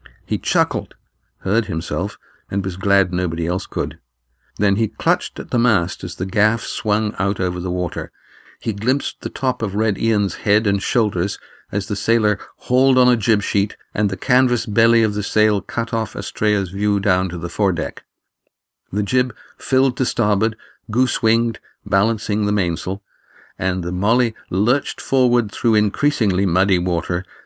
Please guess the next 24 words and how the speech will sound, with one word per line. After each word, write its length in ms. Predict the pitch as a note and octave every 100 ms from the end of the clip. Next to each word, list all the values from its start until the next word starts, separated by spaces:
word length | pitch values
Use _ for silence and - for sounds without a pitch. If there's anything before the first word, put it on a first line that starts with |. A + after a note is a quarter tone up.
| _
like 160 | G#2 F2
a 80 |
broad-beamed 960 | E2+ F#2 A2+ B2+ B2+ G#2+ G2+ A#2 A2+ A2
woman 420 | G2+ G#2+ G#2 G#2 - - -
with 200 | F#2 -
her 140 | E2+
skirts 600 | - - A2+ G2+ - - - -
billowing 380 | F#2+ G2 G2 F#2
around 400 | F2 F2+ F2 E2+
her. 260 | - E2 E2+ _ _ _ _ _ _ _ _ _ _ _ _ _ _ _ -
The 80 |
passage 440 | - C#3+ D3+ F3 C#3
was 180 | D3 -
tighter 440 | - D#3 C3+ G2
than 180 | E2+ F2+
Estrella 460 | F2 - A2 F#2
had 180 | F2 D#2+
guessed. 420 | C3 A#2 - - - _ - - - _
The 100 | -
reddish 380 | G#2+ C3 C3 -
water 300 | B2 A2+ A#2
narrowed 540 | G#2+ A2+ A#2+ E2+ D#2+ G#2
and 300 | G#2 F#2+ G2
narrowed 540 | G2+ G2+ E2+ - -